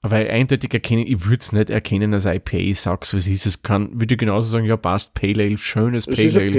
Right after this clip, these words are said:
Speaker 2: Pale Ale, ja, ja.
Speaker 1: Aber kein India Pale Ale für mich.
Speaker 2: Mhm.
Speaker 1: Aber dennoch von B G C P her würd's stimmig sein.
Speaker 2: Ja, dann würde ich sechs Punkte geben.
Speaker 1: Mhm.
Speaker 2: Es ist, äh,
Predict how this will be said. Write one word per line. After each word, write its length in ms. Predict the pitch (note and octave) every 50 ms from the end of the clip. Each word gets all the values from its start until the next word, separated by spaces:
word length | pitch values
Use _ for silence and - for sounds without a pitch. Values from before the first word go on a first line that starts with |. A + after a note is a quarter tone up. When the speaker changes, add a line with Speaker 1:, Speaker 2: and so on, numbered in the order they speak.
| C3+ D3+
Speaker 2:
Pale 100 | D3 G#2+
Ale, 280 | A2 A2 G#2+ G#2 G#2 - _ -
ja, 260 | F#2+ G2+ A2+ C3 C3+ - _ _ _
ja. 240 | A#2+ A#2+ C3 D#3 D#3+ - _ _ _ _ _ _ _ _
Speaker 1:
Aber 200 | - A2 A2+ A#2
kein 200 | - - B2 A#2+
India 200 | A#2+ B2+ A#2+ B2+ B2
Pale 300 | - - G2+ F#2+ F#2+ G2
Ale 140 | F#2+ F#2+ F#2+
für 140 | - G#2
mich. 340 | F#2+ F#2+ F#2+ F#2 - - - _ _ _ _ _ _ _ _ _ -
Speaker 2:
Mhm. 360 | - C#3+ C#3+ C#3+ D#3+ F#3 G#3 G#3 - _ _ _ _ _ _ _ _ _ _ _ _ _
Speaker 1:
Aber 160 | - A2+ A2
dennoch 320 | A2 D3 D3 C3+ C#3+ C#3 -
von 300 | - - C#3 B2+ B2+ A2+
B 140 | - C#3+ C#3
G 140 | - -
C 160 | C3+ - - A2
P 220 | - - - C3
her 540 | D3 D3+ A2+ A#2+ A#2 A2+ B2 A2+ A2+ G#2+ G#2+
würd's 340 | A2 A#2+ B2+ A#2+ - - -
stimmig 480 | - - - G#2+ A2 A2+ A2+ G2+ -
sein. 480 | - - - - D#2 C#2+ C2 F#2 F2+ - - _ _ _ _ _ _ - -
Speaker 2:
Ja, 100 | A#2+ A#2
dann 220 | A#2 A#2+ A#2+ A2+ A2+ - - - - - - - - _
würde 300 | - A2 A2+ B2+ C3 C#3+
ich 100 | C#3 C#3
sechs 200 | - B2 - -
Punkte 360 | - B2 B2+ C3 C3 - C3+
geben. 320 | - - G2+ G2 G2 - - _ _
Speaker 1:
Mhm. 100 | C3+ C3+
Speaker 2:
Es 160 | B2+ B2+ G3+ -
ist, 300 | - - - - - - _ _ _ _ _ _ _ _ _ _ _ _ _ _ _ _ _ _ _ -
äh, 140 | A#2+ -